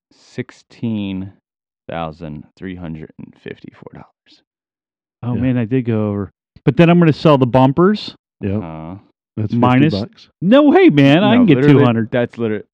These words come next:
Speaker 1: okay, two hundred.
Speaker 2: Two hundred for both.
Speaker 1: For both, yeah,
Speaker 2: And then this
Speaker 1: two hundred.
Speaker 2: one had aftermarket wheels and tires on it.
Speaker 3: Oh, okay.
Speaker 2: Seven hundred fifty dollars.
Speaker 3: All right, back in your pocket.
Speaker 2: Yeah.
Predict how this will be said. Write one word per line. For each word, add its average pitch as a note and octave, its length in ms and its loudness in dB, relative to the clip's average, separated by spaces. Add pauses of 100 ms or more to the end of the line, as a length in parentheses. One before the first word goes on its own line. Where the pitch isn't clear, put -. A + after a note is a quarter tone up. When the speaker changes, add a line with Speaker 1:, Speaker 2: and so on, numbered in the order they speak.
Speaker 1:
okay, A2 260 -8
two C3+ 240 -4
hundred. F2 260 -8
Speaker 2:
Two G2+ 140 6
hundred D#3 340 2
for C3+ 120 -4
both. C3 380 4 (640)
Speaker 1:
For A2+ 120 -10
both, F#2 460 -10
yeah, E3+ 80 -2
Speaker 2:
And D3 100 4
then F3 160 6
this F3 320 4
Speaker 1:
two A2+ 80 -8
hundred. - 40 -6
Speaker 2:
one C#3+ 360 4
had C#3+ 340 2
aftermarket C3+ 680 0
wheels A#2+ 260 0
and G#2+ 100 -6
tires A#2 420 -2
on F#2+ 200 -8
it. F2+ 120 -14
Speaker 3:
Oh, B2 720 -2
okay. G#2+ 300 -4
Speaker 2:
Seven C3 240 4
hundred A#2+ 300 4
fifty A#2+ 280 -6
dollars. G2+ 460 -4 (360)
Speaker 3:
All G2+ 60 -6
right, G2+ 260 -8
back G2 240 -8
in F#2+ 80 -8
your F#2 100 -8
pocket. F2 380 -14
Speaker 2:
Yeah. G#2+ 220 -6